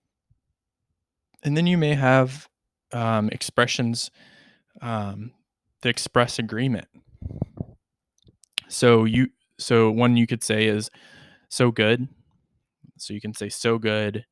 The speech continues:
Um, you could say, "That's perfect." "I know, right?" Um, so just a few you can say that you, that you agree with what they're saying. Um, and, um, you can follow those expressions up with,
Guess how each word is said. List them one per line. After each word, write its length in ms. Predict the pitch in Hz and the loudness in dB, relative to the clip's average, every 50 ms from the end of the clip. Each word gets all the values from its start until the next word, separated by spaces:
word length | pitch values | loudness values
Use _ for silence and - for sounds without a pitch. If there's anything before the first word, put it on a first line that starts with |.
| _ _ _ _ _ _ _ _ _ _ _ _ - | _ _ _ _ _ _ _ _ _ _ _ _ -10
Um, 340 | 107 107 104 104 101 104 104 | -8 -6 -6 -6 -4 -4 -4
you 80 | 107 | -6
could 160 | 110 117 - | -6 -8 -8
say, 240 | - - - 104 104 | -6 -4 -4 -2 -2
"That's 240 | 98 101 98 - - | -2 -4 -4 -4 -6
perfect." 720 | - - - 127 120 113 - 120 110 - - - - - - _ _ _ _ _ _ - | -8 -4 0 0 0 2 2 0 0 0 -2 -8 -14 -14 -16 _ _ _ _ _ _ -8
"I 100 | - 104 | -6 -4
know, 300 | 104 104 107 113 117 120 | -2 0 2 4 4 4
right?" 420 | 117 107 101 101 104 120 143 - - _ _ _ _ _ _ _ _ _ _ _ - | 4 2 2 2 0 0 -2 -4 -8 _ _ _ _ _ _ _ _ _ _ _ -10
Um, 260 | 101 101 101 95 101 | -8 -8 -8 -8 -10
so 140 | - - 110 | -12 -10 -8
just 220 | 117 117 - - | -8 -8 -8 -10
a 40 | 107 | -14
few 380 | - - - 117 113 113 110 110 | -14 -10 -6 -4 -2 0 0 -2
you 180 | 104 104 104 | -2 -4 -6
can 160 | - 110 104 | -8 -8 -8
say 380 | - - - 98 101 98 98 101 | -6 -6 -4 -4 -4 -4 -6 -8
that 180 | 104 107 - - | -10 -12 -10 -8
you, 300 | 104 104 104 104 110 - _ _ _ _ _ _ - | -6 -6 -6 -6 -8 -12 _ _ _ _ _ _ -2
that 60 | 107 | -2
you 320 | 95 92 107 107 98 - - _ _ - | 0 0 0 0 -2 -4 -8 _ _ -12
agree 300 | 113 113 120 113 135 131 | -6 -2 2 2 2 2
with 180 | 113 107 - | 0 -2 -2
what 140 | 110 110 - | -4 -4 -4
they're 100 | - 113 | -4 -4
saying. 460 | - - - 123 151 120 - - - - _ - | -4 -2 0 0 0 0 -2 -4 -10 -18 _ -10
Um, 480 | - 110 107 104 98 90 90 107 117 - _ _ _ _ _ - - - _ _ _ - | -6 -4 -2 -2 -2 -4 -4 -6 -8 -10 _ _ _ _ _ -20 -20 -20 _ _ _ -8
and, 540 | - 104 107 104 104 104 104 104 - - - _ _ _ _ _ _ _ _ _ _ _ _ - | -6 -4 -2 -2 -2 -2 -2 -4 -6 -8 -12 _ _ _ _ _ _ _ _ _ _ _ _ -20
um, 360 | - 87 - - - - 117 | -18 -18 -16 -16 -14 -10 -4
you 160 | 117 117 110 | -4 -2 -2
can 320 | - 120 113 107 104 101 - _ - - - _ | 0 0 0 0 0 -2 -6 _ -20 -20 -20 _
follow 300 | - - 123 123 123 123 | 0 2 4 4 6 6
those 180 | 123 120 120 120 | 4 4 4 2
expressions 480 | 113 - - 120 117 - 127 117 110 | 0 0 0 0 2 2 2 2 4
up 160 | 117 110 - | 2 2 2
with, 140 | - 110 - | 0 -4 -6